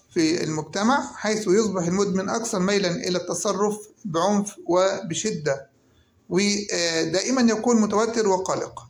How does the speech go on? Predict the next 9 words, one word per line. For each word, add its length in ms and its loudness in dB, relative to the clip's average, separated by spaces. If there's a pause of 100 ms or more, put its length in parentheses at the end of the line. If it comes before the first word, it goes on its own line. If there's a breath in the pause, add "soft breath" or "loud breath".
ثانيًا، 420 0
التفكك 960 0
الأسري 840 -4
والاجتماعي. 880 -2 (1400 soft breath)
الإدمان 560 0
بيؤدي 520 0
إلى 360 0
تفكك 480 -2
الأسر 560 -2